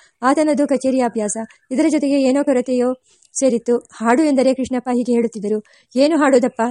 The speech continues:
ಗಂಟಲಿಗೆ ತುಪ್ಪ ಬಿದ್ದರಲ್ಲವೇ? ನಮ್ಮ ತಿರುಮಲಾಚಾರ್ಯರ ಮನೆಯಲ್ಲಿ ಕೈ ತುಂಬಾ ತುಪ್ಪ, ಹಾಗೆ ಬಿದ್ದರಲ್ಲವೇ ಹಾಡು? ಕೈ ತುಂಬಾ ತುಪ್ಪ, ಬಾಯಿ ತುಂಬಾ ಸಜ್ಜಪ್ಪ" ಅಂತ ತರತಿಪು ಬಿದ್ದರೆ ಆಗ ಸಂಗೀತ.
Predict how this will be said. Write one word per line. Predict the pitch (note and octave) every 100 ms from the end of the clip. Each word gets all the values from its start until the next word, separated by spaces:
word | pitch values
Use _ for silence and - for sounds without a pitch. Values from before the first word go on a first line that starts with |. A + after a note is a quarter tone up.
| A3+
ಗಂಟಲಿಗೆ | B3+ C#4+ C#4
ತುಪ್ಪ | - B3+ C4
ಬಿದ್ದರಲ್ಲವೇ? | A3+ G#3+ A#3 A3+ A#3 A3 A3+ A#3 _ _ -
ನಮ್ಮ | A#3 A#3+ A#3+ A#3+ _ _ _ -
ತಿರುಮಲಾಚಾರ್ಯರ | B3+ C#4+ C#4 C#4 C#4 C4 B3+
ಮನೆಯಲ್ಲಿ | A#3+ A#3 A#3+
ಕೈ | B3+
ತುಂಬಾ | A#3+ B3+ A#3 A#3+
ತುಪ್ಪ, | A#3+ -
ಹಾಗೆ | A3 - G#3+ A3+ D4
ಬಿದ್ದರಲ್ಲವೇ | A3 A#3 C#4 C4+ C4
ಹಾಡು? | A#3+ A#3 B3
ಕೈ | - _ C4
ತುಂಬಾ | C4+ D4 D4+
ತುಪ್ಪ, | C#4+ C4
ಬಾಯಿ | B3+ B3+ C4
ತುಂಬಾ | C4 B3+
ಸಜ್ಜಪ್ಪ" | B3 G#3+ A#3+ B3+
ಅಂತ | A#3 - B3+ A3+ _ _ -
ತರತಿಪು | B3+ C#4 D4 D4
ಬಿದ್ದರೆ | G#3 A#3+ A#3+ C4
ಆಗ | - A#3
ಸಂಗೀತ. | C4+ A3+ G#3 A3 G#3+